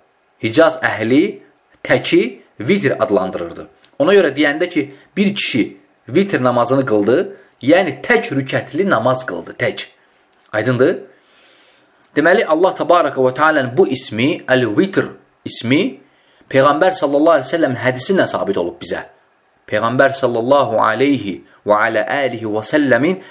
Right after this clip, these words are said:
hədisi ilə sabit olub bizə. Səhih hədisdə buyurur, Buxari və Muslim rivayətində, e, gəlib ki, Peyğəmbər sallallahu aleyhi və səlləm buyurur ki, "Lillahi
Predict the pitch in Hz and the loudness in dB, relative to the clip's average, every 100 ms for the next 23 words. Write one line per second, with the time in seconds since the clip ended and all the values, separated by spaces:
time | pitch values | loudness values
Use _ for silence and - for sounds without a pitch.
0 | - 127 127 - 185 120 107 143 147 123 | -4 -4 -2 0 0 2 0 0 0 -2
1 | - - - 127 151 123 - 147 131 - | -6 -10 -2 2 2 0 -2 0 0 0
2 | - - 113 131 147 - - - _ _ | -16 -8 -2 2 2 0 -8 -20 _ _
3 | 107 - 156 127 131 139 131 117 120 110 | -6 2 4 4 0 -4 -4 0 2 0
4 | - 123 117 - - - - - - - | -2 0 0 -2 -20 -20 -20 -20 -20 -8
5 | 101 98 98 95 131 147 - 165 220 - | -2 0 0 2 2 2 2 0 0 -6
6 | _ _ _ _ _ _ _ _ _ _ | _ _ _ _ _ _ _ _ _ _
7 | _ _ - - _ _ _ _ _ - | _ _ -20 -20 _ _ _ _ _ -4
8 | 127 131 147 151 143 135 147 139 135 143 | -2 2 2 2 0 2 2 0 0 -2
9 | 127 131 151 156 131 127 139 151 131 | 0 2 2 0 -2 0 4 2 2